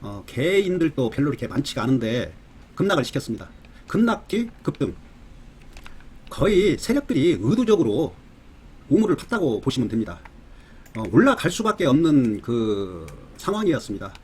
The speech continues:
어, 썬데이 토즈 실적을 보시면 이십팔억, 작년에 백삼십억 영업이익을 냈습니다. 올해도 아마 좋아질 겁니다. 그리고 유보율이 삼천이백,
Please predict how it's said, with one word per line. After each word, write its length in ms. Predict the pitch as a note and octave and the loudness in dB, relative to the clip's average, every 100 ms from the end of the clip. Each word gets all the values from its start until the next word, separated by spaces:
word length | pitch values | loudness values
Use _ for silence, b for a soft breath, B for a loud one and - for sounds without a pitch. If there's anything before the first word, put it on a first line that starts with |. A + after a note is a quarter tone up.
| - B B B B | -20 B B B B
어, 120 | A2 | -10
썬데이 300 | A2+ B3+ B3+ | -2 0 0
토즈 680 | - F3+ D3+ C#3+ B2 A#2 G#2 | -2 -2 0 0 0 -2 -4
실적을 440 | G2+ A#3+ B3 G#3+ C#3 | -6 -8 -4 -2 -2
보시면 500 | A#2 A2 A2 G#2 D#2 - - - - - - - - - - - - - - B B B B - B2+ | -4 -4 -4 -4 -8 -16 -20 -20 -20 -20 -20 -20 -20 -20 -20 -20 -20 -20 -20 B B B B -10 -4
이십팔억, 600 | F#3 G3 - F3 B2 - - | -2 -4 -2 0 0 -4 -10
작년에 440 | - D3+ F#3+ C3+ | 2 4 6 2
백삼십억 1120 | - D3+ - A3 A#3+ F#3 F3+ D#3 D3 A#2 A#2 - - B2 | 0 -6 -4 -2 -2 -2 2 2 2 0 -4 -6 -4 4
영업이익을 400 | E3 D3+ A#2+ G2+ | 6 6 4 0
냈습니다. 400 | G#2+ G2+ F2+ F2 - B A2+ | -4 -6 -10 -14 -18 B 2
올해도 580 | E3 G3+ B2+ C3+ G#2 - - b b - | 6 6 6 4 2 -4 -20 b b -12
아마 580 | - D3 A#2+ A2 G2+ F2 - | -2 0 2 -2 -4 -10 -12
좋아질 340 | - A2+ D#3+ | -4 0 0
겁니다. 300 | D3 A2+ F#2 - - b b | 0 -2 -2 -10 -20 b b
그리고 460 | D#3 D#3 C#3+ B2+ | 0 2 4 4
유보율이 640 | B2+ F3 F#3 C3+ A#2+ G#2+ - - - - - | 2 2 2 4 4 0 -4 -18 -20 -20 -16
삼천이백, 640 | - B3 A#3+ E3+ B2+ G#2+ | 0 0 2 2 2 -2